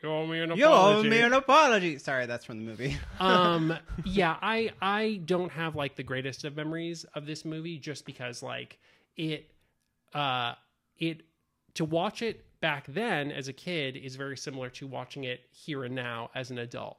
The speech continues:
Speaker 1: I think. Which will, I mean, honestly,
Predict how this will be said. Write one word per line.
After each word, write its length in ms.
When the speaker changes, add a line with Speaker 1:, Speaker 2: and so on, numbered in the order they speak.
Speaker 1:
I 120
think. 420
Which 200
will, 400
I 40
mean, 440
honestly, 380